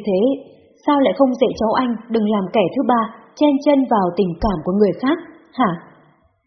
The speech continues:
Nhưng tình huống này quả thật tốt hơn nhiều so với cô tưởng tượng. Một ông cậu mạnh mẽ, một ông cậu nói một là một, rất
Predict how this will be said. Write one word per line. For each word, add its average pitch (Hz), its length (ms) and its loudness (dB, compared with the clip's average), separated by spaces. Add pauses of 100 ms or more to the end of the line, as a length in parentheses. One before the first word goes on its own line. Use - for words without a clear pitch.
(440)
Nhưng 247 180 2 (160)
tình 208 180 0
huống 226 180 -2
này 226 180 2 (180)
quả 214 160 2 (100)
thật 190 120 -2 (140)
tốt 302 200 2
hơn 269 240 4
nhiều 214 220 2 (400)
so 240 160 -2
với 220 140 -2
cô 240 120 2 (140)
tưởng 185 260 2
tượng. 190 180 -2 (800)
Một 247 180 2
ông 277 200 2
cậu 196 140 2 (140)
mạnh 202 300 -6
mẽ, 196 160 -2 (600)
một 214 140 2
ông 240 180 0
cậu 208 140 0 (200)
nói 196 160 -2 (120)
một 247 220 2
là 202 120 -2 (100)
một, 202 140 0 (600)
rất 277 100 2